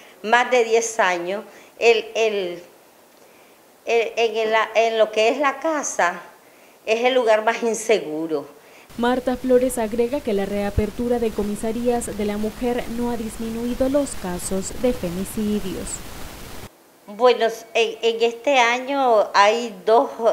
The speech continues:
Speaker 1: en impunidad. Re-, miremos que son dos que se quitaron la vida.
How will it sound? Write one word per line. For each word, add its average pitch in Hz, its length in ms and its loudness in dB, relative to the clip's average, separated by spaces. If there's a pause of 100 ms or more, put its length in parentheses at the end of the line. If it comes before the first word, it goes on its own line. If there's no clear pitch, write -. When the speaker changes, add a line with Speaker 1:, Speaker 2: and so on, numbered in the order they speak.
Speaker 1:
en 190 160 -4
impunidad. 175 760 -6 (1120)
Re-, 208 440 0
miremos 202 460 0
que 208 360 0 (100)
son 208 380 2
dos 220 380 4
que 196 160 2
se 175 200 0 (200)
quitaron 175 440 0
la 180 120 4
vida. 185 400 -4